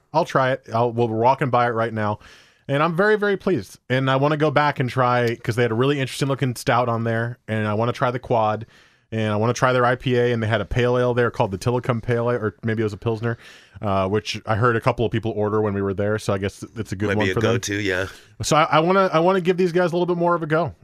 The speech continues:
Speaker 1: And if you guys have been to Mazama before, let me know what, or let, let both of us know what beers you've had from them that you've liked. But I like this a lot because it's sweet and rich, but not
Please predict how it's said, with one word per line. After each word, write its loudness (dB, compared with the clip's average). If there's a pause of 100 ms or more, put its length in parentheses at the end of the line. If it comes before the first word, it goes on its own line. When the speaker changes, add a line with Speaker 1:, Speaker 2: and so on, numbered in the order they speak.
Speaker 1:
And 2
if -2
you 0
guys 4
have -4
been 0
to 0
Mazama 0
before, 0
let 0
me -2
know 2
what, 0 (260)
or 2
let, -2
let -2
both 0
of 0
us -2
know 0
what 0 (420)
beers 2
you've -2
had 0
from -2
them 0
that -4
you've -8
liked. -2
But 0
I 2
like 2
this -2
a -2
lot 0
because -2
it's -4 (320)
sweet 0 (120)
and 2
rich, 0
but -2
not 0